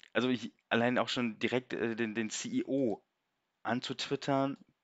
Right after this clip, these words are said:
"Please direct me", also, ne, sch-, schickt mir, äh, also direkt einmal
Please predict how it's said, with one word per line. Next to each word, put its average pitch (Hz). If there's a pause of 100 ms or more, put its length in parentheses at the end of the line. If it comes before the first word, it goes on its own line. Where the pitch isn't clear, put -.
(140)
"Please - (800)
direct 120
me", 123
also, 104
ne, 113
sch-, -
schickt -
mir, 113
äh, 104
also 101 (1160)
direkt 113
einmal 113